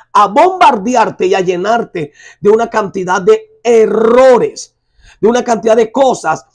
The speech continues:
que más adelante van a dar sus frutos y malos frutos. Quiero leer lo que dice el Evangelio de Lucas, el capítulo once, versículo veinticuatro. Mira lo que dice el Evangelio de Lucas once veinticuatro.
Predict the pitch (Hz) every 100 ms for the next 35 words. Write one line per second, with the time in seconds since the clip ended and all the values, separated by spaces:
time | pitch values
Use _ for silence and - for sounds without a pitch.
0 | _ - 180 190 247 226 240 226 - 170
1 | 190 202 202 220 _ _ 202 - 240 240
2 | - 147 - - 180 175 254 214 151 -
3 | 208 170 - - _ _ _ - _ 247
4 | 311 294 262 285 262 214 214 220 262 233
5 | 208 185 233 247 214 220 247 180 156 156
6 | _ _ _ - 202 214 269 254 285 269
7 | - 285 269 208 - 175 170 - 262 -
8 | 247 240 220 _ _ _ 160 240 226 190
9 | 214 - 247 226 185 127 - _ _ 220
10 | 294 311 233 226 247 - 269 254 _ _
11 | _ - 214 208 190 254 247 226 233 -
12 | 190 247 247 240 208 185 190 185 160 -
13 | 120